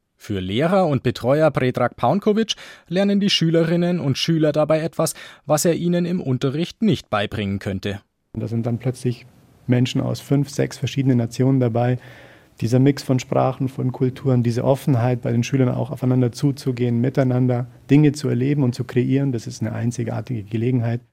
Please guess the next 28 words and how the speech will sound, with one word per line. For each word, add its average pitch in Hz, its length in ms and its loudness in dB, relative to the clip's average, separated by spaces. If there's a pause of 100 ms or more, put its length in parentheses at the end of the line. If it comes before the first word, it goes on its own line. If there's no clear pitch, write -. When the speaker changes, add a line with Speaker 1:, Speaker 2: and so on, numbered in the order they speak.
(100)
Speaker 1:
Eine, 139 440 0
die 185 100 2
mittlerweile 160 480 4
fast 151 300 -2
zwanzig 190 480 -2
Jahre 170 300 -2
Tradition 165 640 0
hat 110 180 0
am 113 160 0
Münchner 113 380 -2
Karls-Gymnasium. 104 920 -2 (600)
Ursprünglich 131 720 2
als 131 220 -2
Comenius-Programm 147 960 2
gestartet, 143 520 0 (320)
holte 233 280 0
es 143 180 -4
die 127 300 -2
E 117 120 -4
U 180 240 0
im 135 220 0
Jahr 117 220 0
zweitausendvierzehn 135 1080 -2
unter 147 240 -2
das 143 240 -2
Dach 90 220 -4
von - 240 -6
Erasmus, 107 640 -2